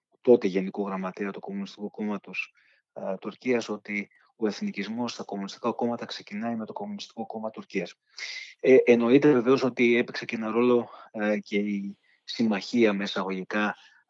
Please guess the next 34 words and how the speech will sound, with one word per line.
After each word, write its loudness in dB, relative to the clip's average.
α, -2
των, -8
α, -4
Βολσεβίκων -2
με -10
τον, -14
α, -10
Κεμάλ, 0
η -8
παροχή -6
βοήθειας 0
από 2
την, -10
α, -10
κομμουνιστική, -10
ε, -6
Ρωσία, -6
από -6
τη -4
Σοβιετική -4
Ένωση, -10
προς -6
τα -10
κεμαλικά, -6
ε, -6
στρατεύματα. -4
Αυτά 0
είναι 4
γνωστά, -2
αλλά 4
και 2
μετά, 6
ε, 8
οι, -4